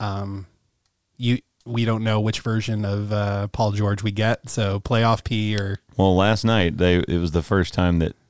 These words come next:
Speaker 2: two starters have combined for, like, oh of nine shooting in the fourth.
Speaker 1: And it was all Kawhi and Paul George. They, they were the only ones that took shots.
Speaker 2: Yeah.
Speaker 1: Not good.
Speaker 2: It was bad.
Speaker 1: Not good. But I still think they're a good team. I still think they're gonna be in the mix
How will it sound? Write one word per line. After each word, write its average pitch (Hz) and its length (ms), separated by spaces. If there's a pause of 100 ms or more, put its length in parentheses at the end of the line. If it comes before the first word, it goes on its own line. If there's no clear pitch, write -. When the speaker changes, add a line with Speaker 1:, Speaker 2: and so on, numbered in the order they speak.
(100)
Speaker 2:
two 92 320
starters 87 540
have 85 200
combined 82 480
for, 87 180
like, 78 220
oh 87 200
of 78 100
nine 82 320
shooting 80 380
in 71 100
the 65 60
fourth. 80 400
Speaker 1:
And 104 120
it 107 40
was 101 100
all 107 220
Kawhi 98 340
and 92 100
Paul 95 160
George. 92 300
They, 104 260
they 113 120
were 104 80
the 101 60
only 98 120
ones 95 140
that 104 100
took - 140
shots. - 340
Speaker 2:
Yeah. 90 220 (500)
Speaker 1:
Not 123 180
good. 92 160 (320)
Speaker 2:
It - 80
was 90 120
bad. 71 240 (200)
Speaker 1:
Not 110 140
good. - 180 (600)
But 156 80
I 156 80
still 170 200
think 135 180
they're 135 100
a 123 40
good 117 160
team. 110 240
I 107 60
still 113 220
think 104 200
they're 101 100
gonna 101 160
be 107 60
in 101 60
the 95 60
mix - 560